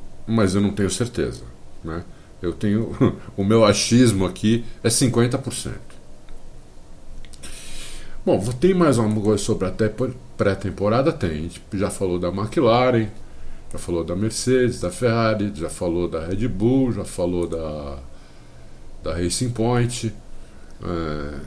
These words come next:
Williams, Williams melhorou bem. É, Williams pode ser a equipe, pode ser que ela não feche o grid.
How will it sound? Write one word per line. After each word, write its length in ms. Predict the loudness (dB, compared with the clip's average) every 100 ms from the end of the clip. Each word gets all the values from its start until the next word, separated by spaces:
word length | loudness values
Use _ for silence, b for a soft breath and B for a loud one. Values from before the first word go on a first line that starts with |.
| -10 4
Williams, 840 | 10 12 12 10 8 0 -2 -4 -8 2
Williams 640 | 4 4 2 -6 -6 -8 -12 -18 -18 -20 -20 -18 -18 -16 -4
melhorou 400 | 2 4 6 4
bem. 420 | 4 6 8 6 -2 -16 -18 b b b b b b 0
É, 160 | 2
Williams 360 | 4 4 6 4
pode 300 | 6 6 6
ser 220 | 4 6
a 20 |
equipe, 400 | 6 2 -6 -6 -14 2
pode 240 | 2 4
ser 180 | 2 0
que 80 | 2
ela 160 | 2 4
não 160 | 4
feche 400 | 4 4 4 2
o 60 | 2
grid. 540 | 4 4 4 2 0